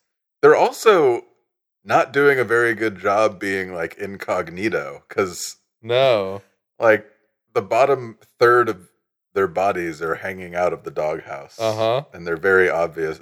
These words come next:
Speaker 1: Like, Dwight is very obviously between Angela's legs.
Speaker 2: Yep. <laughs>
Speaker 1: So.
Speaker 2: Yeah.
Speaker 1: Doesn't seem very Angela.
Speaker 2: Well.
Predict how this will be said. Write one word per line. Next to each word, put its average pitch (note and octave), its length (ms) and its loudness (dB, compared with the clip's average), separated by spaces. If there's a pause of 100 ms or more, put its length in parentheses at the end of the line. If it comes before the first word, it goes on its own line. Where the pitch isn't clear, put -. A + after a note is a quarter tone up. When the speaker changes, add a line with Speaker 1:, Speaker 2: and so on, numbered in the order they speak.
Speaker 1:
Like, E2+ 200 -6
Dwight G2+ 260 2
is F2 140 -6
very A2+ 340 2
obviously F2 640 -4
between D#2+ 680 -12 (580)
Angela's D#2+ 480 -10
legs. C#2+ 460 -10 (180)
Speaker 2:
Yep. A2+ 280 -2 (440)
<laughs> - 560 -6
Speaker 1:
So. D2 340 -6 (640)
Speaker 2:
Yeah. G2 300 0 (640)
Speaker 1:
Doesn't E3+ 280 2
seem C3+ 600 -2
very G2+ 400 2
Angela. D#2+ 540 -14 (600)
Speaker 2:
Well. D3+ 400 -4